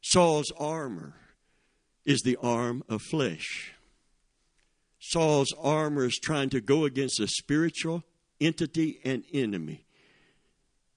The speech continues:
without God's armor on. The armor of the Lord is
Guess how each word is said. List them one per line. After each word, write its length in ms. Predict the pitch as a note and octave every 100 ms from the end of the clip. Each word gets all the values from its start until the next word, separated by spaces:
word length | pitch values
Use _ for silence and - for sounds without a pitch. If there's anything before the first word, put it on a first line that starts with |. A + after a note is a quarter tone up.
| _ _ -
without 440 | B2 A#2 G#2+ -
God's 340 | A#2+ A#2 G2
armor 460 | G#2 F#2 E2 D#2+ D#2+
on. 140 | C2 - _ _ _ _ _ _ _ _ _ _ _ _ _ _ _ _ A#2+
The 140 | C#3
armor 320 | D3+ D#3 D3
of 60 | C#3+
the 100 | C#3
Lord 300 | D#3 D#3+
is 100 | C#3